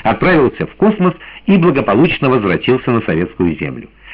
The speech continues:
Его космический полет стал триумфом советской науки и техники и доказал, что усилия всех людей, которые подготовили такое событие, не были напрасными.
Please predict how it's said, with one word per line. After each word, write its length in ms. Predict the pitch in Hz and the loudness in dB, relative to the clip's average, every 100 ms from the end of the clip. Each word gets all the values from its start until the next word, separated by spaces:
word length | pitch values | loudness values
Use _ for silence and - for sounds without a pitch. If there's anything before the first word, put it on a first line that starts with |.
| - | -4
Его 200 | 143 208 | 2 4
космический 580 | 208 196 190 208 - 170 | 2 2 2 0 0 0
полет 280 | 165 175 185 | 2 2 2
стал 260 | - 165 151 | 0 0 2
триумфом 580 | 143 185 202 165 160 139 | 2 4 4 2 -2 0
советской 400 | 143 151 151 139 | 0 0 0 0
науки 340 | 120 135 123 | 2 0 2
и 80 | 120 | 0
техники 560 | 110 110 - 73 - - - | 0 -2 -4 -14 -16 -20 -8
и 80 | - | -2
доказал, 420 | 117 113 120 147 | 0 2 2 2
что 160 | 135 139 | 2 2
усилия 540 | 131 131 147 143 135 - - - | 0 2 2 2 0 -4 -14 -8
всех 260 | - 156 156 | 0 0 2
людей, 360 | 127 117 151 | 0 2 2
которые 560 | - 98 - 123 123 113 | 2 -2 2 2 4 2
подготовили 580 | 101 98 104 123 117 101 | 0 -2 0 2 2 2
такое 340 | 98 - 101 85 | -2 -4 -4 -2
событие, 540 | 80 110 208 214 175 160 - - | -2 2 2 2 -2 -2 -12 -10
не 240 | 92 113 151 | -2 0 2
были 440 | 143 135 131 131 - | 2 2 0 -4 -4
напрасными. 680 | 101 - 85 80 78 58 | -4 -2 -6 -6 -14 -16